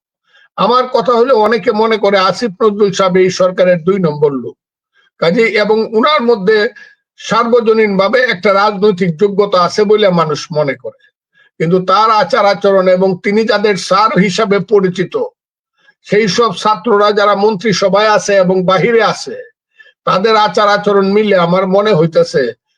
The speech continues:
যে এই দেশের কপালে দুঃখ আছে কিনা। আবার কি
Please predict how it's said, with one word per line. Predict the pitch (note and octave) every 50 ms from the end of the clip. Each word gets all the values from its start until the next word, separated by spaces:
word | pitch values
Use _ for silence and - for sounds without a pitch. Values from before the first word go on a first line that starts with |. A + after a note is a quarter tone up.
| _ _
যে | E3 F#3 A3
এই | G3+ G3+
দেশের | F3 F#3 F3 F3+ A3 G3+
কপালে | F3+ - G3 F3+ E3 G3 F#3+ F3+
দুঃখ | E3+ D3 E3+ F#3+ - _ -
আছে | F#3+ F3 E3+ - - E3
কিনা। | D3 - C#3 B2 A#2 - - - _ _ _ _ _ _ _ _ _ _ _ _ _ _ _ _ _ _ _ -
আবার | E3 F#3 A3 B3+ C4+ C#4+ D4 C#4
কি | C#4 - C4 C4+ C4